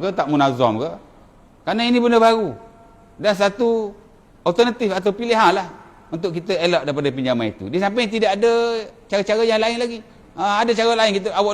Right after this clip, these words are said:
nak dapat duit selain daripada awak buat tawarruk atau komoditi murabah. Ada ke? Tak ada. Kalau awak buat nak motosikal, ha, ada juga sewaan lah apa gitu gini. Ha, nak rumah pula, ada juga. Ha, ada bank buat tawarruk macam Ustaz Syafi'i, C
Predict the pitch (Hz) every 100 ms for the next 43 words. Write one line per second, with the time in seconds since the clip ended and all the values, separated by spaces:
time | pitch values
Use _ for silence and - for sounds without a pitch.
0 | 202 196 196 190 170 - - - 180 190
1 | 175 170 170 165 139 - 156 156 151 -
2 | 135 131 127 117 110 107 92 143 220 170
3 | 87 - 180 110 160 214 - - - -
4 | - - - 196 202 185 180 147 170 160
5 | - - - - - - - - - -
6 | - - - - - - 165 165 165 143
7 | 139 117 80 - - - - 73 101 113
8 | 82 90 151 160 131 - 95 87 90 92
9 | 92 90 92 90 95 147 139 104 120 190
10 | 196 233 220 196 202 147 - - - -
11 | 120 95 90 143 151 120 - - - -
12 | - 110 113 104 113 127 139 151 123 87
13 | 98 147 165 143 - 113 127 117 107 -
14 | 107 113 110 127 147 127